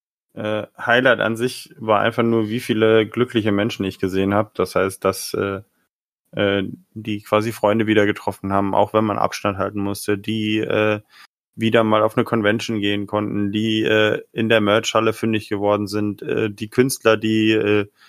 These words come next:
quasi einfach mal wieder einen Stand aufbauen konnten und ihre, äh, Sachen präsentieren beziehungsweise verkaufen konnten. Äh, ich hab mir tatsächlich bei meinem Freigang am Sonntag auch die ein oder andere Künstlerkarte zumindest eingesteckt, damit ich mal so im Nachgang,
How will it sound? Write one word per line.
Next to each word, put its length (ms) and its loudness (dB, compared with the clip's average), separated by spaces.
quasi 180 2
einfach 240 2
mal 160 4
wieder 160 2
einen 80 0
Stand 300 -2
aufbauen 480 2
konnten 400 -2
und 340 -2
ihre, 1120 0
äh, 60 -6
Sachen 300 -2
präsentieren 600 0
beziehungsweise 380 -4
verkaufen 480 0
konnten. 440 -6
Äh, 220 2
ich 160 -4
hab 160 -2
mir 440 2
tatsächlich 540 -4
bei 140 0
meinem 420 0
Freigang 480 0
am 140 -4
Sonntag 340 -2
auch 400 -2
die 100 2
ein 180 2
oder 180 2
andere 240 0
Künstlerkarte 760 -2
zumindest 400 -4
eingesteckt, 440 -4
damit 220 -2
ich 120 -8
mal 160 -2
so 100 -4
im 100 -4
Nachgang, 580 0